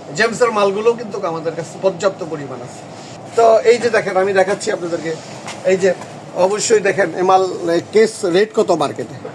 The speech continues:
সেখান থেকে আমি আপনাদেরকে পানির দাম দেব। আমার WhatsApp-এ আপনারা নক করবেন, ইমোতে নক করবেন। আমি জবাব দিছি, আপনাদেরকে বড় বড় মার্কেট থেকে অনেক রেট কম দিব আমি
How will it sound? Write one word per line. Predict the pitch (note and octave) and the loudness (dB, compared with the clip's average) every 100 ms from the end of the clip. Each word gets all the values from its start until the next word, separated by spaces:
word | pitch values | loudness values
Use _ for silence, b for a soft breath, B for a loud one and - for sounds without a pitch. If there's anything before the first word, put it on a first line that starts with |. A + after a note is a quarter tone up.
| - - - - | -16 -18 -18 -2
সেখান | - A#3 A3+ | 2 4 4
থেকে | A#3 | 2
আমি | A3+ G#3+ | 2 4
আপনাদেরকে | G#3+ G#3+ G#3 G#3 | 2 4 4 2
পানির | F#3 G#3+ A3+ | 2 0 0
দাম | F#3+ F#3+ E3 | 0 0 -2
দেব। | C#3+ C3+ - - - F#3+ | -4 -4 -8 -10 -4 2
আমার | G#3+ | 6
WhatsApp-এ | G#3+ G#3+ G#3+ A#3 G3 F#3 | 8 6 4 0 2 2
আপনারা | F3+ F3+ | 2 0
নক | E3 D#3 - | 0 -4 -4
করবেন, | D3 C#3 D#3+ | -6 -2 0
ইমোতে | F#3+ F#3 D#3+ | 0 0 -2
নক | D3+ - | -2 -4
করবেন। | D3+ D3 | -4 0
আমি | F#3 G#3 | 2 4
জবাব | G#3+ A3 A#3+ | 6 6 4
দিছি, | A#3 - F#3 - - - - - - F3+ | 0 -4 -6 -8 -14 -16 -16 -16 -10 -8
আপনাদেরকে | F3 G#3 A3 A#3 F#3+ | -2 4 6 4 4
বড় | A3 A3+ | 4 6
বড় | A3+ A3+ | 6 6
মার্কেট | A3 G#3 A#3 - | 4 4 0 2
থেকে | A#3+ | 4
অনেক | A3+ A#3 C#4 C4+ | 6 6 4 4
রেট | B3 - | 2 2
কম | A3 G3 | -2 2
দিব | F#3+ | 2
আমি | D#3+ B2+ | 2 -2